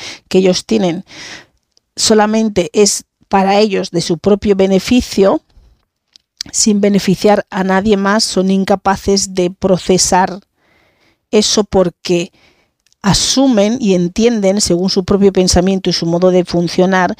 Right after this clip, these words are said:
que les van a decir que no, porque la otra persona no saca nada a cambio, pero no todo el mundo es así, no todo el mundo es igual. Entonces, esta gente manipuladora son los primeros que son incapaces de pedir ayuda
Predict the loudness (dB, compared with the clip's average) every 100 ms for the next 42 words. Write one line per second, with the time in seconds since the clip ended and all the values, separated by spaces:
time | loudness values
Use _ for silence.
0 | -14 -20 _ _ 0 2 2 2 0 2
1 | 0 0 0 0 0 0 2 0 0 -6
2 | _ -4 -2 -2 0 0 0 -4 -4 -4
3 | -4 -2 -2 0 0 2 0 -2 -4 -4
4 | 0 0 2 0 2 0 2 0 0 0
5 | 0 0 0 0 2 2 2 0 0 0
6 | 0 -2 -6 -20 -6 -2 2 2 2 0
7 | 0 2 2 2 0 0 2 2 2 -2
8 | -4 -2 -2 0 2 2 0 -12 -20 -20
9 | -6 -2 0 2 0 0 0 0 0 0
10 | 0 0 2 2 2 2 2 0 0